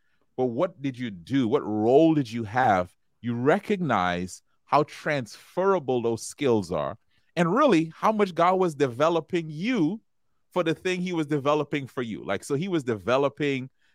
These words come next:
in you back then, for s-, developing something in you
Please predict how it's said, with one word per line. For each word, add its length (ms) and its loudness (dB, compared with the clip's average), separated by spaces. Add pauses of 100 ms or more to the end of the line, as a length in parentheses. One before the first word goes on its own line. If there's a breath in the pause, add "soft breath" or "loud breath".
(140)
in 200 0
you 180 0
back 380 0
then, 480 2 (1040)
for 100 0
s-, 140 -8 (300)
developing 460 0
something 360 -4
in 140 -2
you 380 -2